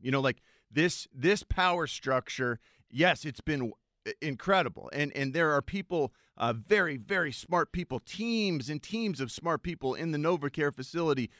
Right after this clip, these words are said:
who are filtering fantastic information to Howie, and he somehow absorbs and applies all of it, and he surfs the N F L for,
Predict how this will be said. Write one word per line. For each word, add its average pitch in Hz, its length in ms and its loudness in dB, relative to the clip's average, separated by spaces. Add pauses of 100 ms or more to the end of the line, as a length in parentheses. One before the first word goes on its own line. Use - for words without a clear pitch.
(120)
who 156 120 2
are 139 120 4
filtering 151 640 0
fantastic 156 920 -4
information 143 800 -2 (240)
to 131 140 0
Howie, 151 460 2
and 131 100 -2
he 156 160 -6
somehow 147 760 0 (260)
absorbs 127 720 2
and 131 100 -2
applies 151 560 0
all 156 280 4
of 127 140 -2
it, 120 200 2
and 123 240 -4
he 127 180 -12
surfs - 800 -4
the 127 380 -6 (120)
N 170 140 -2
F 143 300 -2
L 147 480 2 (500)
for, 151 240 -4